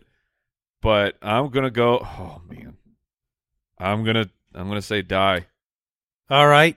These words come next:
Speaker 2: Um, great. I'm riding with Amari Cooper. That feels awesome.
Speaker 1: Yeah.
Speaker 2: Brooks, what's our second ride or die prediction?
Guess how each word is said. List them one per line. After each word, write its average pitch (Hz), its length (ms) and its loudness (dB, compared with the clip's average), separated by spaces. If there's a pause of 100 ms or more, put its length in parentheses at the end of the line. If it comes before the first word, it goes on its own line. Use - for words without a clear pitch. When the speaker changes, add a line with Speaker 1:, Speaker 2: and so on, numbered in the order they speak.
(120)
Speaker 2:
Um, 147 600 4
great. 135 340 0
I'm 120 160 -4
riding 127 240 2
with 120 140 -2
Amari 123 260 0
Cooper. 117 280 -2
That 110 120 -2
feels 113 240 -4
awesome. 113 380 -2 (200)
Speaker 1:
Yeah. 117 260 2
Speaker 2:
Brooks, 196 380 4
what's 208 200 2
our 196 100 6
second 190 480 2
ride 156 280 4
or 151 60 2
die 143 200 4
prediction? 131 540 -2